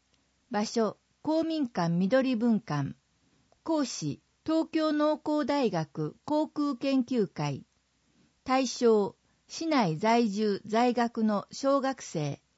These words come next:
小学校四年生以下は保護者同伴。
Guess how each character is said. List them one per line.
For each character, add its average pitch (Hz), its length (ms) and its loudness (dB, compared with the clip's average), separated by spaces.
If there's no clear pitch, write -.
小 277 300 -2
学 277 280 -2
校 185 200 2
四 175 140 2
年 240 220 4
生 233 240 2
以 233 60 -2
下 160 200 -4
は 143 280 -2
保 196 160 -6
護 262 120 0
者 190 200 -4
同 156 220 -4
伴。 143 360 -8